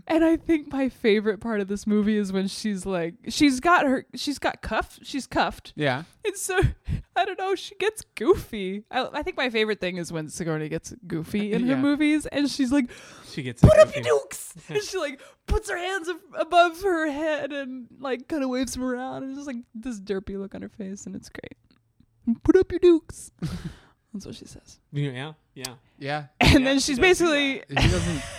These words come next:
Speaker 2: uh, I know, I, I, I know what you mean though. Like,
Speaker 3: You are factually correct.
Speaker 2: she's
Speaker 1: It's just really goofy
Speaker 2: Yeah.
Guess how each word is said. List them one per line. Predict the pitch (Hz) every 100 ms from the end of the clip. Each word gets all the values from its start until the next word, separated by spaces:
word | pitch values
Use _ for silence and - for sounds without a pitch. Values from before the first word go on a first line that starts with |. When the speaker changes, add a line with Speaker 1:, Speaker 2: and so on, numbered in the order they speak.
| - 151 160
Speaker 2:
uh, | 165
I | 180 202
know, | 190
I, | 147 156 170 180
I, | - 202
I |
know | 240
what | 170
you |
mean | 139 143 131
though. | 123 120 120 _ -
Like, | 131 127
Speaker 3:
You | 127
are | 120
factually | - 139 147 165 156
correct. | 156 123 104 -
Speaker 2:
she's | 156 143 123 _ _ _ _ -
Speaker 1:
It's | 330 254
just | 349 254
really | 240 302 302 262
goofy | 208 277 - - 50 196 156
Speaker 2:
Yeah. | 143 123